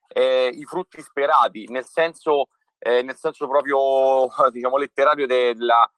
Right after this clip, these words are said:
eh, della parola, perché comunque, perché comunque, eh, mh, diciamo, il nostro pacchetto under ha la giusta considerazione nello spogliatoio, perché,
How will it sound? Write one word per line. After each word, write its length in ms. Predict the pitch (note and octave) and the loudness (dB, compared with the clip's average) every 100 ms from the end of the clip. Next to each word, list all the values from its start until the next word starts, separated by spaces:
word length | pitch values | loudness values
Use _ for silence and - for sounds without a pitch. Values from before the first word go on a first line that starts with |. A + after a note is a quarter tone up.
| _ - | _ -4
eh, 220 | - A#2+ | 0 0
della 200 | A#2+ B2 | 2 2
parola, 320 | B2+ B2 A2 | 4 4 2
perché 340 | A#2 A#2 - - | 0 -4 -8 -8
comunque, 800 | C#3+ C#3+ E3+ F3+ - D#3 D3+ - | -6 -6 -8 -8 -2 -2 -2 -6
perché 240 | - - B2 | -8 -6 -6
comunque, 560 | C#3 E3 - D3+ B2+ _ _ _ | -8 -8 -4 -2 -2 _ _ _
eh, 480 | - A#2 A#2+ A#2 - | -2 0 2 0 -4
mh, 320 | - A2+ A2 A2 | -14 -14 -14 -12
diciamo, 280 | A2 A#2+ | -6 -6
il 60 | B2 | -4
nostro 300 | C#3+ - D3+ | -4 -2 -2
pacchetto 460 | C#3 - C#3 - C#3 | -2 -2 -8 0 2
under 400 | E3 F3 D3 C3+ | 2 2 2 2
ha 380 | - D3 D#3 - _ | 4 4 4 2 _
la 160 | - A#2+ | -4 -4
giusta 340 | - D#3+ D#3 | -6 -4 -2
considerazione 720 | C3 B2+ - B2+ C3 - E3 | -2 -6 -6 -2 -2 -4 -6
nello 200 | C#3 B2 | -4 -6
spogliatoio, 560 | B2 C3 B2+ E3+ G3+ E3 | -6 -2 0 0 0 -2
perché, 460 | - B2+ - B2+ | -4 -6 -2 -4